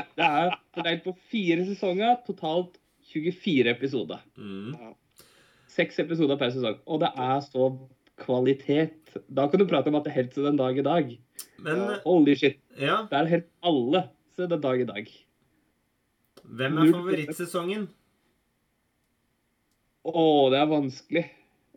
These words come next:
Speaker 1: Det er nesten den siste, egentlig, fordi den avslutningsscenen i siste episoden er så sterk,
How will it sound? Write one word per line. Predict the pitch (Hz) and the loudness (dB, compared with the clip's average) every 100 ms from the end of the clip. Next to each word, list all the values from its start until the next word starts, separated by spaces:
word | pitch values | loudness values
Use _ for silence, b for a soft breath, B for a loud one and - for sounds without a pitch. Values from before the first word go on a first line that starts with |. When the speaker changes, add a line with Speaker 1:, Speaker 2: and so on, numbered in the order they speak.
| _ - - 117 - _ _ - | _ -20 -20 -20 -20 _ _ -12
Speaker 1:
Det | 170 160 143 - - _ - | -2 -2 -2 -8 -18 _ 0
er | 160 | 2
nesten | 151 - - | 2 -2 -4
den | 135 | -2
siste, | 160 147 - 135 | 2 2 2 0
egentlig, | 123 135 135 139 147 151 | 2 2 0 -2 -2 2
fordi | 147 | 4
den | 139 147 - | 4 0 -4
avslutningsscenen | 120 123 127 151 147 143 143 135 135 147 | -4 -4 -4 -4 -2 0 0 2 2 2
i | 147 | 0
siste | - 139 - 113 | -2 -6 -4 -4
episoden | 139 135 123 147 | 0 0 0 -2
er | 113 123 127 | 0 -2 0
så | 123 127 127 127 - _ _ _ _ - | 2 4 2 0 -10 _ _ _ _ -20
sterk, | - - - 175 - - | -16 -8 -2 -2 -4 -20